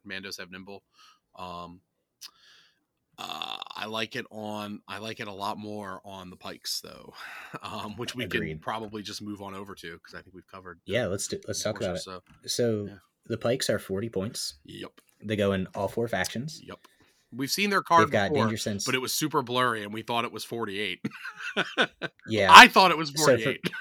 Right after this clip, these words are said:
Speaker 1: <laughs>
Speaker 2: I thought it was too. So for forty
Speaker 1: Yeah.
Speaker 2: points, we're getting Danger Sense two,
Speaker 1: Yeah.
Speaker 2: Outmaneuver, Self-Preservation, and Independent Dodge
Speaker 1: Yeah.
Speaker 2: one.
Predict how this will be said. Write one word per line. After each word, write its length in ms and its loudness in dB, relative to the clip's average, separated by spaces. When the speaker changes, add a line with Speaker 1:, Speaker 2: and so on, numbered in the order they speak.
Speaker 1:
<laughs> 80 -20
Speaker 2:
I 300 10
thought 180 8
it 80 4
was 240 4
too. 240 2
So 180 2
for 120 -2
forty 260 4
Speaker 1:
Yeah. 60 -6
Speaker 2:
points, 280 2
we're 80 -2
getting 200 0
Danger 220 2
Sense 280 0
two, 180 -2
Speaker 1:
Yeah. 100 2
Speaker 2:
Outmaneuver, 400 -2
Self-Preservation, 760 -2
and 100 -4
Independent 480 -6
Dodge 360 -2
Speaker 1:
Yeah. 100 -4
Speaker 2:
one. 220 -2